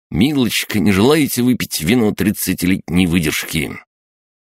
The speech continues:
Я лишь пожал плечами, когда изумлённый бандюган, потерявший дар речи, начал тупо тыкать пальцем в спину князя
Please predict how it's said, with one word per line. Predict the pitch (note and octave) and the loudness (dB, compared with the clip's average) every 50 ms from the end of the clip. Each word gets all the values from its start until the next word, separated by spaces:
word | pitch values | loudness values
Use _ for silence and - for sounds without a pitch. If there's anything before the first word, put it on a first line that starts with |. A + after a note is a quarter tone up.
| _ - | _ -6
Я | - F#2+ A2+ | -2 -2 -2
лишь | A2 G2+ - - | -2 -2 -4 -4
пожал | - E2+ E2 F2+ E2+ D#2 | -4 -4 -2 -2 -2 -4
плечами, | - D#2 C2+ C2+ - - - A2+ A2 G2+ F2+ | -6 -8 -8 -8 -6 -2 0 2 2 2 2
когда | - F2 D2 - D2 E2+ E2 | 0 -2 -4 -2 0 0 0
изумлённый | D2+ D#2 D2+ D#2 D2+ D#2+ F2 F2 E2 E2 D#2+ | 0 -2 -2 -2 0 0 2 2 2 2 0
бандюган, | C#2+ D2+ D2+ D2 C2+ C#2+ C#2+ C#2 D#2 F2 F#2 F2 - | 0 -2 -2 -2 -4 -4 -2 -2 0 0 0 0 -2
потерявший | - D#2 - D#2 D#2 E2 E2 - - D#2+ D2 | -4 -6 -4 -2 -2 -2 -2 -2 -2 -4 -4
дар | C2+ D2+ D2+ D2 C#2+ | -2 -2 -2 -2 -2
речи, | C#2+ C#2+ E2 F#2+ F#2+ - - C2 | -2 0 0 0 0 0 -4 -6
начал | C2+ C#2 C#2 - F#2 - D#2 D2+ D#2+ | -4 -2 -2 -2 -2 0 -2 -2 -2
тупо | - - F2+ - E2 | -2 -2 -2 -2 -2
тыкать | - - E2+ - D#2 - - _ | -2 -2 -2 -2 -2 -4 -4 _
пальцем | - E2+ F2 E2 - - C#2+ C#2 | -2 0 0 0 -2 -6 -8 -8
в | C2+ - | -8 -8
спину | - - - - E2 D#2 C#2+ - | -8 -8 -4 -2 -2 -2 -2 -4
князя | - D2+ D2 D2+ F#2 F#2 D2 D2+ C2+ - | -4 -2 0 0 0 0 -2 -4 -8 -12